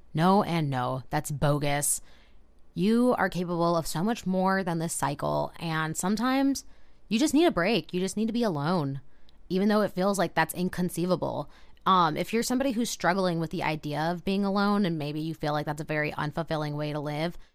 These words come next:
go listen to my podcast episode, No Man Equals No Value. And if you're somebody who's dealing with the problematic issue of even blocking a man, like, maybe you just need that motivation to reblock right now, I have the episode called Block Him and Never Look Back.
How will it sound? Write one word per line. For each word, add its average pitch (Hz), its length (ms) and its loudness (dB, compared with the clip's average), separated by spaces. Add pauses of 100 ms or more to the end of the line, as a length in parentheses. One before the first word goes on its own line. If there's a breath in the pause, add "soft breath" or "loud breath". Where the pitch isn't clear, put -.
(160)
go 277 160 6
listen 349 240 4
to 302 80 0
my 269 120 4
podcast 190 580 4
episode, 165 500 0
No 175 200 2
Man 156 300 0
Equals 165 380 -4
No 147 200 -2
Value. 143 640 -4 (580 soft breath)
And 277 200 2
if 285 100 2
you're 285 100 0
somebody 233 380 0
who's 208 200 0
dealing 185 360 2
with 185 160 -2
the 185 60 -8
problematic 165 720 2
issue 185 440 -2
of 165 260 0
even 156 340 -2
blocking 156 540 0
a 254 40 0
man, 302 580 0
like, 185 180 0
maybe 170 260 -2
you 190 160 -2
just 170 160 -4
need 170 120 -2
that 156 120 -2
motivation 156 400 -4
to 156 80 -4
reblock 156 500 0
right 147 180 -2
now, 156 420 2 (320 loud breath)
I 175 60 -2
have 240 160 2
the - 120 2
episode 202 440 0
called 165 260 2
Block 151 320 4
Him 170 160 -2
and 151 180 -2
Never 143 240 -4
Look 143 240 -6
Back. 147 380 2